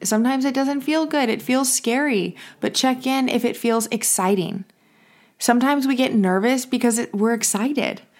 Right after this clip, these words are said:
And the chemicals in the brain doesn't know how to differentiate being nervous versus being excited. It's our own consciousness that decides that.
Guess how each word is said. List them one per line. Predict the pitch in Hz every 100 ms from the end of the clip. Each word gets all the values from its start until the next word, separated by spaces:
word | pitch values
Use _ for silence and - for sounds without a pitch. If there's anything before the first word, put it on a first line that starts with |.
| - - _ -
And | 226 226 220 - -
the | 202 214 - _ _ _ -
chemicals | - 254 285 320 294
in | 254
the | 220
brain | 202 185 202 208 175 175 - -
doesn't | 220 247 285 208
know | 196 196
how | 214 214 190
to | 196
differentiate | 185 196 180 185 175 180 208 220 233 233 - - _
being | 208 196 185
nervous | 175 175 185 233 247 -
versus | 196 190 196 175
being | 185 180 170
excited. | - - 165 170 165 - - - - _ -
It's | 202 214
our | 208 202 -
own | 202 208 208
consciousness | - 190 190 190 185 170
that | 170 -
decides | 165 160 160 -
that. | - -